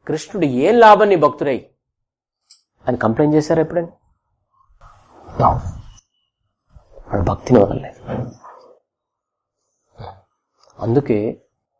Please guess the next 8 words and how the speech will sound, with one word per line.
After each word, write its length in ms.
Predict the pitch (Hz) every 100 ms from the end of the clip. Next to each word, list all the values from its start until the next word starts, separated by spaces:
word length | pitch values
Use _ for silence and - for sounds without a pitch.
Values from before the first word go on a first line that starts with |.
| _
మన 220 | 113 139 131
భక్తికి 640 | 101 117 - - 165 196
ఈ 280 | 202 - 139
భౌతిక 640 | 110 123 143 165 165 151
జీవనానికి 1120 | 113 98 107 135 151 147 135 127 - 196 - _ _ _ _ _ _ _ _ _ _ _ _ _ _ -
మనం 300 | 110 113 120
కనెక్ట్ 440 | 117 117 151 - 117
చేయకూడదు. 360 | 101 - -